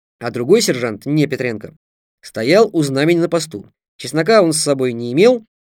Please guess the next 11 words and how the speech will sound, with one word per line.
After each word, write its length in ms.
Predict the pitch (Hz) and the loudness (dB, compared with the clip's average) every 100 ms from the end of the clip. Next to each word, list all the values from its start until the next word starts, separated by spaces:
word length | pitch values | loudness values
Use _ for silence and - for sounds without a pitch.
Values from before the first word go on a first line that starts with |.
| _ _ - | _ _ -8
и 120 | 131 | -6
все 200 | - 170 | 0 0
надежды 400 | 156 165 226 214 | 2 4 4 4
возложил 420 | 180 151 139 185 | 4 2 2 2
на 240 | 143 147 | 2 0
анонизм. 560 | - 147 131 104 92 - _ _ - | -2 -2 -2 -6 -12 -20 _ _ 0
Проявил, 340 | 180 247 247 | 2 4 4
так 140 | 185 156 | 2 -4
скажем, 320 | 143 127 117 | -4 -4 -2
солдатскую 580 | - 208 202 151 - 127 | 2 4 4 0 -4 -6
смекалку. 520 | 156 151 120 - | -2 -2 -4 -8